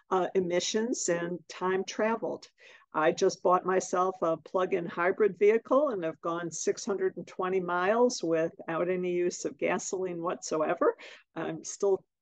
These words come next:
still, uh, counting, and it's really useful. Uh, decreasing the amount of air travel is also very important. There are, uh,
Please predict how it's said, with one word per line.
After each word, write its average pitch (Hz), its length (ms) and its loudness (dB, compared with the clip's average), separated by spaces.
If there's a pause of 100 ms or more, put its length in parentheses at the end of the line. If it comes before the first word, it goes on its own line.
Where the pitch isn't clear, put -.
still, 226 520 2 (180)
uh, 185 200 2 (220)
counting, 247 440 0 (140)
and 175 180 -2
it's - 320 -4
really 190 360 4
useful. 233 540 2 (580)
Uh, 190 120 0 (140)
decreasing 254 720 0
the 208 120 2
amount 175 340 0
of 151 120 -4 (100)
air 220 180 6
travel 233 720 2
is 170 320 -2 (140)
also 170 680 2
very 190 300 2
important. 226 640 -2
There 175 260 2
are, 165 240 2 (340)
uh, 147 220 -10